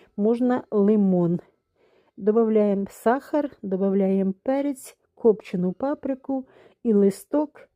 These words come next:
норі. Якщо ви його любите, но з ним, звичайно, буде краще. Знімаємо з вогню, добавляємо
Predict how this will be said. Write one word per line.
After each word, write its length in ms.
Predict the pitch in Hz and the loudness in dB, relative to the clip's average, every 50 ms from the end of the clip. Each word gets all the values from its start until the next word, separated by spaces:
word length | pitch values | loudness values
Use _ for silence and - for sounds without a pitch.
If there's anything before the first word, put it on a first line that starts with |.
| _ _ | _ _
норі. 560 | 196 202 202 208 202 196 185 185 190 185 180 - _ _ - _ _ _ _ _ _ - | -2 2 2 4 6 6 6 4 4 2 0 -4 _ _ -20 _ _ _ _ _ _ -8
Якщо 340 | 196 190 - - - 254 | -8 -8 -8 -6 -4 -4
ви 140 | 214 190 202 | -2 -2 -2
його 440 | 214 202 196 175 180 202 196 190 - - | 0 0 0 0 2 0 0 0 -2 -4
любите, 600 | 202 165 160 170 165 156 165 160 - - 196 196 | -4 -2 -2 -2 0 -2 -2 -2 -2 -2 -2 -2
но 360 | 208 220 233 269 294 269 226 - - | 0 0 0 0 2 2 0 0 -2
з 120 | 185 175 | -2 0
ним, 260 | 196 214 240 269 269 | 0 0 2 0 0
звичайно, 560 | 214 196 190 185 - - 208 208 220 214 202 | 0 -2 -2 -2 -2 0 0 0 0 0 -2
буде 260 | 175 160 165 156 180 - | -4 -4 -6 -6 -6 -8
краще. 640 | - - - 165 156 160 - - - - 190 190 - _ - - _ _ _ - | -6 -6 -4 -4 -4 -4 -6 -10 -8 -6 -6 -6 -6 _ -18 -20 _ _ _ -8
Знімаємо 680 | 220 - 277 269 254 233 220 208 196 190 190 196 190 | -2 0 2 2 2 2 2 2 2 2 2 0 0
з 80 | 190 214 | -2 -2
вогню, 440 | 233 285 302 302 320 330 330 330 294 | -2 0 0 2 2 2 0 2 0
добавляємо 640 | 233 202 208 214 208 208 214 214 214 208 208 208 | 0 2 2 2 2 2 2 2 2 2 0 -2